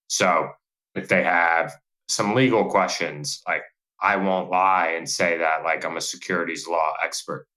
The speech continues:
I know enough, but we have members of our collaborator network who are truly experts and who have skin in the game and who want Seed Club to succeed and who wanna participate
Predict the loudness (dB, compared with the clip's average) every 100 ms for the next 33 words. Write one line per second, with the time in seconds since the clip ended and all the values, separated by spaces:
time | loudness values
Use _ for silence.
0 | _ _ _ -2 2 4 2 2 2 2
1 | 0 -4 -16 _ _ _ _ 0 4 4
2 | 2 -4 -16 _ -2 2 2 4 4 2
3 | 0 0 0 0 -2 -2 0 -2 -2 0
4 | 2 2 2 0 0 0 -2 0 -2 -2
5 | -2 -2 -2 -4 -2 0 -2 -4 -8 -10
6 | -10 -16 -16 -8 -4 0 0 0 -6 _
7 | _ _ _ _ _ -2 0 0 0 -2
8 | -4 -6 -4 -2 0 2 0 0 -2 -2
9 | 0 -2 -2 -4 -10 -6 0 2 2 2
10 | 2 2 4 2 2 2 -2 0 0 0
11 | 0 2 2 0